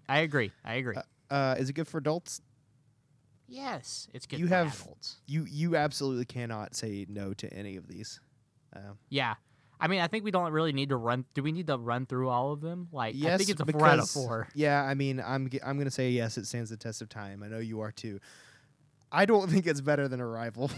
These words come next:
Speaker 2: <laughs> but I know
Speaker 1: I
Speaker 2: that
Speaker 1: think
Speaker 2: you
Speaker 1: it's
Speaker 2: do.
Speaker 1: better than Arrival, yeah. And I
Speaker 2: <laughs>
Speaker 1: hate that you say that, but I think it's definitely better than Arrival.
Speaker 2: I think that's crazy talk, and no, of course it's not better than Arrival, but whatever. I'm fine with it. It gets a, a seven out of eight.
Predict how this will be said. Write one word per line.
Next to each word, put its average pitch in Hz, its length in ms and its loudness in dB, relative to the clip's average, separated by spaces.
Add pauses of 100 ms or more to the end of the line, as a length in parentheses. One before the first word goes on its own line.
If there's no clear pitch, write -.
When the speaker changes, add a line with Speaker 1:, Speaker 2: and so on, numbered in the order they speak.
Speaker 2:
<laughs> - 140 -8
but 147 120 0
I 151 120 4
know 151 140 4
Speaker 1:
I 165 100 8
Speaker 2:
that 165 80 2
Speaker 1:
think 151 160 2
Speaker 2:
you 143 60 4
Speaker 1:
it's 127 80 2
Speaker 2:
do. 120 100 -2
Speaker 1:
better 120 240 0
than 110 140 -6
Arrival, 107 600 -4
yeah. 117 420 0 (500)
And 127 140 -4
I 131 80 4
Speaker 2:
<laughs> - 20 2
Speaker 1:
hate 139 320 2
that 131 120 0
you 120 180 -2
say 113 300 -4
that, 113 300 -4
but 123 120 0
I 127 120 4
think 123 260 -6
it's 110 160 -8
definitely 110 460 -6
better 104 320 -8
than 104 120 -10
Arrival. 104 500 -8 (260)
Speaker 2:
I 156 180 0
think 165 220 2
that's 127 200 -2
crazy 107 380 -10
talk, 107 360 -8
and 120 180 -6
no, 127 480 0
of 120 220 -6
course - 360 -8
it's - 180 -14
not 92 200 -14
better 104 200 -10
than - 160 -14
Arrival, - 540 -8
but 104 240 -6 (180)
whatever. 110 600 -6
I'm 131 100 -8
fine 113 320 -8
with 110 140 -8
it. 110 100 -8
It - 180 -14
gets 135 220 -6
a, 107 380 -4 (220)
a - 60 -12
seven 151 340 -4
out 151 120 0
of 139 100 -4
eight. 107 220 -6